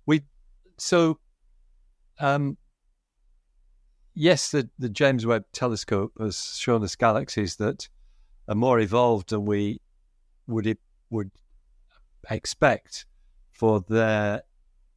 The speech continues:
age, for the age of the universe as we see it at that time.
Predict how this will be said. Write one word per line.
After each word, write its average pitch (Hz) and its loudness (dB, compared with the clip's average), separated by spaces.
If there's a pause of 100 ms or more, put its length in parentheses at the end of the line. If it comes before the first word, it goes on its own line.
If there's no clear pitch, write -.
age, 101 -6
for - -4
the 120 4
age 120 2
of 92 -2
the 101 -2
universe 95 -2
as 87 -6
we 95 -2
see 101 -2
it - -8
at 104 -8
that - -8 (160)
time. 87 -2